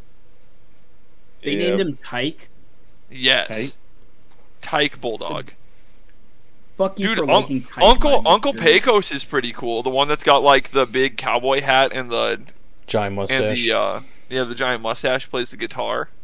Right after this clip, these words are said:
Speaker 1: Who is that, like, girl cat that
Speaker 3: Toodles
Speaker 1: Tom would
Speaker 3: Galore.
Speaker 1: fiend over?
Speaker 3: The
Speaker 1: Is that
Speaker 3: sexy
Speaker 1: literally her
Speaker 3: one.
Speaker 1: name?
Speaker 3: The
Speaker 1: Toodles
Speaker 3: sexy
Speaker 1: Galore.
Speaker 3: cat.
Speaker 4: <laughs>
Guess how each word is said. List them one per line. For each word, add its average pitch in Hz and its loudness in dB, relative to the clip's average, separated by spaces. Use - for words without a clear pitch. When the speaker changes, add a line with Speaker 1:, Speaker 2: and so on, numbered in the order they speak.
Speaker 1:
Who 190 4
is 214 0
that, 208 4
like, 139 2
girl 131 2
cat 117 -4
that 120 -4
Speaker 3:
Toodles 156 2
Speaker 1:
Tom 131 -2
would 131 -2
Speaker 3:
Galore. 135 6
Speaker 1:
fiend 117 0
over? 120 -4
Speaker 3:
The 135 2
Speaker 1:
Is 139 2
that 156 6
Speaker 3:
sexy 135 6
Speaker 1:
literally 135 2
her 143 4
Speaker 3:
one. 147 2
Speaker 1:
name? 127 -4
Speaker 3:
The 156 4
Speaker 1:
Toodles 143 4
Speaker 3:
sexy 147 6
Speaker 1:
Galore. 120 0
Speaker 3:
cat. 147 8
Speaker 4:
<laughs> 147 0